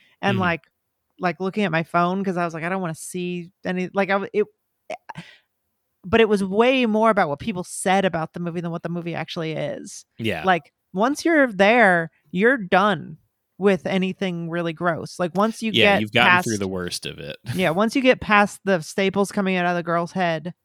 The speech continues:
Speaker 1: um, which is gross, but again, like, she's trying to rescue her,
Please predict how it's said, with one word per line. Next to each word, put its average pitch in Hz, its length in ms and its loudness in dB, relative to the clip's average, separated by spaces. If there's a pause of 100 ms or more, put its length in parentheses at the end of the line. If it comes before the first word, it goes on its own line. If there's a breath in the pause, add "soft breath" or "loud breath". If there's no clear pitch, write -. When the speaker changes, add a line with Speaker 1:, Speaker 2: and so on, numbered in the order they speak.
(460)
Speaker 1:
um, 175 340 2 (280)
which - 340 2 (640)
is 254 240 2
gross, 269 380 6
but 214 180 4
again, 220 420 2
like, 190 280 -2 (720)
she's - 300 -4
trying 262 260 4
to 180 100 4
rescue 180 520 0
her, 151 420 -4